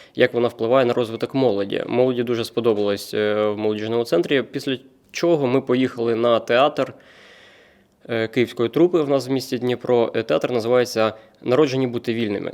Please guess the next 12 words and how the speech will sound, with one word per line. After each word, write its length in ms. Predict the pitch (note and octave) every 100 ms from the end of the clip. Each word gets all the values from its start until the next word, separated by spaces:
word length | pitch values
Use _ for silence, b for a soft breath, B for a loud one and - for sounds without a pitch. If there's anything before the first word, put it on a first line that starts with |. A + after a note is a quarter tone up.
| -
Це 440 | - A#2 A2+ G#2 - - _
про 280 | - B2+ B2
історію 640 | A2 - B2+ A#2 A2+ G#2+ G#2 - _ _
створення 640 | - - B2+ A#2 A2 G#2 F#2 -
і 80 | A#2
боротьби 420 | A#2+ A#2+ A#2 A#2
України, 560 | G#2+ B2 A#2+ D#3 D#3+ A#2+
і 60 |
українців 680 | - G#2+ B2+ D#3+ - A#2+ - _
за 180 | A#2+ C#3+
свою 240 | C#3+ B2
незалежність. 760 | A#2 G#2 G2+ F#2+ - - -